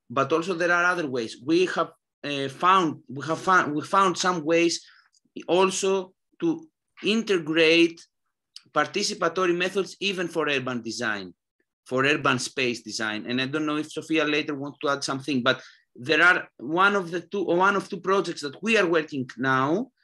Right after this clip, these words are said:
uh, will be among the first in, in Greece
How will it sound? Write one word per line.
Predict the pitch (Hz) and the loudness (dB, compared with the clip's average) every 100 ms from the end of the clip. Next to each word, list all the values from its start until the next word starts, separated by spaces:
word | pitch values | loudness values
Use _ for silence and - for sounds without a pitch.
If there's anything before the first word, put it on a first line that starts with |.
| _ _ _ - | _ _ _ -4
uh, | 160 143 | -2 -2
will | 147 156 156 | -2 -4 -2
be | 156 214 220 | -2 -2 0
among | 160 170 190 202 | 0 0 -2 -4
the | 170 | -6
first | - 202 175 - _ | -4 -2 -2 -4 _
in, | 139 127 - | -10 -10 -6
in | 123 120 | -4 -4
Greece | 120 143 190 226 - | -2 0 0 0 -4